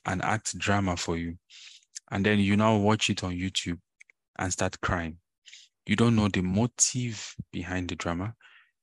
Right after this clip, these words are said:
You don't know the spirit behind <laughs> the drama. You are just moved by the emotions of it. And in that scenario, unbeknownst to you, you can yield yourself to.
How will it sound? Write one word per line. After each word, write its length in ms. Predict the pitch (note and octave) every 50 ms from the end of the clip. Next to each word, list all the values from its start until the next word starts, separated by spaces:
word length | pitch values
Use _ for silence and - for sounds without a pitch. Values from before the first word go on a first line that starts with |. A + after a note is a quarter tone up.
| _ _ _ _
You 100 | - G2+
don't 300 | F#2+ G#2+ A2+ A#2 A2 G#2+
know 440 | G#2 G#2 G#2+ A2 G#2+ G#2 G2 F#2+ F#2+ _ _ _ _ _ _ _ -
the 100 | F#2 F2+
spirit 680 | - - - - - - - D3 C#3 A#2+ A2 F#2 - - - -
behind 460 | G#2 F#2+ - - A2 G2+ G2+ G2+ F#2 G2+ G#2 - A2 G#2+ _ _ - - -
<laughs> 380 | - _ _ _ _ _ _ _
the 120 | - A2
drama. 460 | F#2+ - G2 F#2+ F2+ F2+ F#2 F#2+ G#2 G#2+ - _ _ _ _ _ _ _ _ _ _ _ _ _ _ -
You 120 | G#2 A2
are 60 | G#2+ G#2
just 260 | B2+ B2+ B2 - -
moved 280 | G#2+ A2 A2+ A2 G2+
by 120 | - F#2+ F2+
the 120 | E2+ F2+
emotions 520 | F2+ F2+ F#2 G2 G2 - - G2 G2 F#2 F2+
of 140 | D#2+ D#2+
it. 120 | E2+ - - - _ _ _ _ _ _ _ _ - - _ _ _ _ _ _ _ _ _ _ _ _ _ _ _ _ _ _ - - _ _ _ -
And 160 | G2+ G#2 G2+
in 160 | G2+ G#2 G#2
that 260 | A2 A#2 A#2+ A2+ - - - _ _ _ _ _
scenario, 640 | - - - G2+ G2 G2 G2 G2 F2+ E2+ F2 F#2+ G#2+ - _ _ _ _ _ -
unbeknownst 720 | G#2 G#2+ G#2+ G2+ - G2 F#2+ F#2 G2+ A2 A2 G#2 - - -
to 80 | - F2
you, 140 | F2 F2+ F2+
you 160 | F2+ F2+ E2+
can 380 | - - F2+ F2 E2+ E2+ F2+ F#2 G2
yield 420 | F#2+ G2 G2+ A2+ A#2+ A#2+ A#2+ G#2+
yourself 600 | F#2 F2+ F2+ - - F2+ F2+ F2 - - - - _ _ _ _ _ _ _ _ _ _ _ -
to. 140 | - - G2